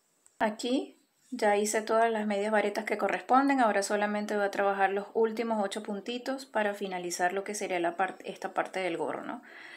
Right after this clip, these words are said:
Luego de esto vamos a hacer nuestra costurita. La verdad es que está súper fácil este tejido y es bien rápido de realizar, no tiene ninguna complicación,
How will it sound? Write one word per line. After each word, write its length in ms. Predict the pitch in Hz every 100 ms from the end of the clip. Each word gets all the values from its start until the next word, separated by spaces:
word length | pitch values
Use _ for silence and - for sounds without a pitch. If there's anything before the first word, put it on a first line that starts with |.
| - -
Luego 240 | 196 185
de 120 | 196
esto 180 | 196 220
vamos 240 | 202 185 196
a 60 |
hacer 260 | 190 185 185
nuestra 400 | 190 202 196 185
costurita. 800 | 170 - 165 196 247 294 370 - _ _ _ _ _ _ _ _ _ _ _ _ _ _ _ _ _
La 160 | 208 196
verdad 180 | 185
es 80 | 185
que 100 | -
está 280 | 202 - 196
súper 460 | - 214 214 202 180
fácil 520 | - 202 202 226 208
este 180 | - 190
tejido 560 | 185 190 214 233 247 - _
y 180 | 202 190
es 120 | 185
bien 300 | 208 208 208
rápido 440 | 208 202 196 214
de 120 | 208 185
realizar, 560 | 175 160 - 202 233
no 180 | 220 185
tiene 240 | 196 196
ninguna 540 | 196 190 190 240 262 262
complicación, 760 | 254 214 208 180 - 247 294